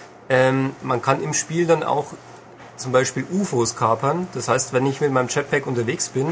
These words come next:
und wie mit einem Raumgleiter durch eine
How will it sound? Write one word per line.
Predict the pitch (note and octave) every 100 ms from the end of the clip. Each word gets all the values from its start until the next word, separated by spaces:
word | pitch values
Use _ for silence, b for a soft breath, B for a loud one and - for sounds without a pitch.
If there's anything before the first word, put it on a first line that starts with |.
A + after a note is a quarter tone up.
| E3+ C3
und | B2+ A#2 B2
wie | C3+
mit | C3+ C3+
einem | B2+ B2 A#2+
Raumgleiter | A2 B2+ - C#3+ C#3+ D3+ C#3
durch | C3+ B2+ C3+
eine | C3 B2+